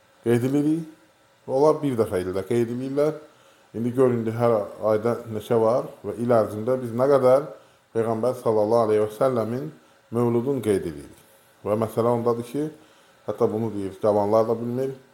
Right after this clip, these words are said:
hətta bunu, e, böyük, e, elmdə olanlar da, şeyxlər də belə bu məsələni demirlər, çatdırmırlar, bilmirlər. Və unudublar daha doğrusu, həm də və ona görə,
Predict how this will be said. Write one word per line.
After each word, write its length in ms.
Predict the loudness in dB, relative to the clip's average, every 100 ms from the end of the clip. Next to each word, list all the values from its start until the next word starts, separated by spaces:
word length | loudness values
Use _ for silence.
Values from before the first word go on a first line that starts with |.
| _ _ -14
hətta 240 | -8 -4 -2
bunu, 260 | -2 -4 -6 -16 _ -4
e, 140 | -2 -2 -6 -16 _ _ _ _ -4
böyük, 320 | 0 2 0 -6 -20 _ _ _ _ -2
e, 100 | 0 0 -6 -14 _ _ _ _ -8
elmdə 380 | -4 -2 2 2
olanlar 480 | 2 2 2 0
da, 100 | -2 -10
şeyxlər 460 | -8 -4 -2 -2
də 80 | -2
belə 220 | -6 -4 -4 -8 -20 _ _
bu 80 | -8
məsələni 680 | -6 -4 -2 -2 -2 -6 -6
demirlər, 440 | -4 -4 -2 -4 -2
çatdırmırlar, 640 | -6 -8 -10 -8 -6 -6 -8
bilmirlər. 440 | -12 -12 -14 -20 _ _ _ -20 _ 2
Və 140 | 4 4 2
unudublar 560 | -4 -2 0 2 0 0
daha 200 | 0 0
doğrusu, 520 | -2 -6 -4 0 0 -2 -16 _ _ -6
həm 160 | -2
də 160 | 0 0 -2 -10 -20 _ _ _ -8
və 100 | -2
ona 160 | 2 4
görə, 240 | 6 6